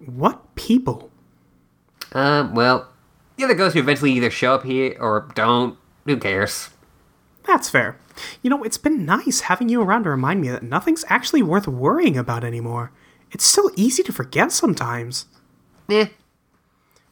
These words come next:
Speaker 1: But seriously, we should do something fun here.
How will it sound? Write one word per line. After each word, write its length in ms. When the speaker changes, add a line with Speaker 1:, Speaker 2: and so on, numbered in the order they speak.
Speaker 1:
But 360
seriously, 460
we 100
should 160
do 80
something 260
fun 460
here. 540